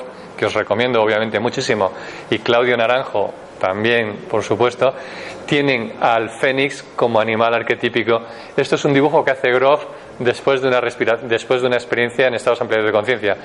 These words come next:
No sé si sabe con, no se sabe si con respiración o con otra cosa. Y Claudio Naranjo tiene algo muy similar en su página web.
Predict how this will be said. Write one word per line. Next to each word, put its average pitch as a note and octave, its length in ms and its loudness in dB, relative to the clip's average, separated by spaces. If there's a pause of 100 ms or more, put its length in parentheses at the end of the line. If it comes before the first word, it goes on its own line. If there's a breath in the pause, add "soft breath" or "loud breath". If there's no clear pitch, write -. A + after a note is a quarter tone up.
(280 loud breath)
No A#2+ 100 2
sé A#2+ 120 2
si - 120 -8
sabe G#2 240 2
con, G#2 360 -2
no A#2 100 2
se A#2+ 100 -2
sabe G2+ 240 -2
si - 120 -10
con G#2 160 0
respiración G2+ 640 0
o A2+ 80 -2
con G#2+ 120 2
otra G2+ 180 0
cosa. G#2 260 -2 (760 loud breath)
Y A2+ 460 2
Claudio B2 280 0
Naranjo C3+ 320 2
tiene A#2 200 0
algo A2 240 0
muy B2 160 0
similar A2+ 480 2
en A2 220 -6
su G2+ 260 0
página G2 360 0
web. F#2+ 200 2